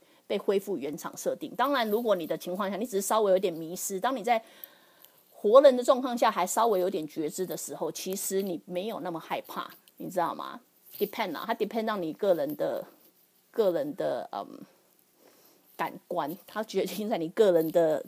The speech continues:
对，对那种权力的 hang on 有多严重吧，应该是这么说，你才会有不一样的修行。所以，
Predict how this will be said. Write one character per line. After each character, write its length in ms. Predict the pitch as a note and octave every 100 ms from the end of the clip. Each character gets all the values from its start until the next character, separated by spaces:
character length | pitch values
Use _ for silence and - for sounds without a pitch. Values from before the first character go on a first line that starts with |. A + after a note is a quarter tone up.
| -
对， 220 | - G3+ F#3+ - -
对 160 | A#3+
那 180 | G3+ G#3
种 340 | G3+ D#3+ B2+ F#3+
权 320 | - F3+ F3+
力 160 | G#3 F#3
的 120 | D#3+
hang 240 | - F3 F3+
on 200 | E3+ D3
有 40 | B2+
多 240 | - D#3+
严 200 | D#3+ B2+ D#3+
重 200 | - -
吧， 160 | - G#2 F3+
应 60 |
该 100 | E3
是 100 | F3+
这 120 | - -
么 80 |
说， 320 | - - G#2+ - - -
你 80 | G#3
才 160 | G3
会 100 | G3+
有 60 | A3
不 240 | - G#3+
一 80 | F#3
样 160 | F3 E3
的 80 | D3+
修 160 | E3+
行。 160 | D#3 -
所 100 | D4+
以， 140 | D#4